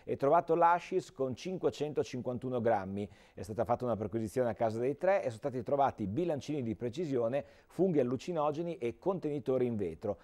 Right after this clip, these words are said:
ma anche un pacco vuoto del tutto simile a quello appena intercettato, con data di consegna di gennaio duemilaventuno. Dalla documentazione fornita dalla società di spedizioni,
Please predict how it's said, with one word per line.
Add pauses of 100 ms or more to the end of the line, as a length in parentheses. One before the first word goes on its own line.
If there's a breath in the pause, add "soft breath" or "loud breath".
(140 soft breath)
ma
anche
un
pacco
vuoto
del
tutto
simile
a
quello
appena
intercettato, (240 soft breath)
con
data
di
consegna
di
gennaio
duemilaventuno. (260 soft breath)
Dalla
documentazione
fornita
dalla
società
di
spedizioni,